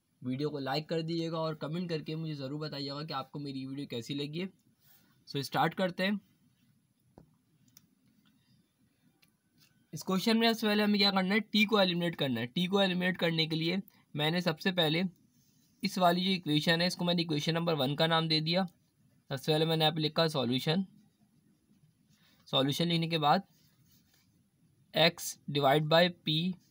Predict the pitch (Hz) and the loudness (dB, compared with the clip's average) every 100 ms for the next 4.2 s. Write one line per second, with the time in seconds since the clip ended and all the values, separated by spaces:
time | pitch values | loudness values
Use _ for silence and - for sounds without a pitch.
0 | _ _ _ - 135 147 151 170 165 170 | _ _ _ -8 -2 -2 2 2 2 0
1 | 160 147 156 165 160 151 151 - 156 151 | 0 2 2 0 0 0 0 0 -2 -2
2 | 139 135 151 - 165 175 196 _ _ _ | -4 -4 -4 -2 0 0 -2 _ _ _
3 | - 139 143 151 156 156 165 165 135 117 | -10 -2 4 4 4 4 2 2 -2 -2
4 | - 98 | -2 -8